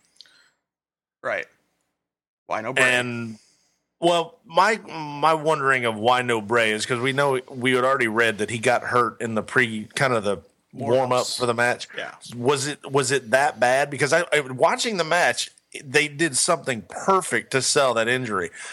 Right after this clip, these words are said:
Speaker 2: When he went to drive the knee into the steps, into his head in the steps,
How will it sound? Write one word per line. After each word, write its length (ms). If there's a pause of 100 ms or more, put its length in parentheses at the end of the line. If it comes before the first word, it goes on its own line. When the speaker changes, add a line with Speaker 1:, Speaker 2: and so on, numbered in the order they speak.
(100)
Speaker 2:
When 160
he 100
went 260
to 100
drive 360
the 60
knee 540 (260)
into 220
the 140
steps, 720
into 260
his 140
head 200
in 100
the 80
steps, 520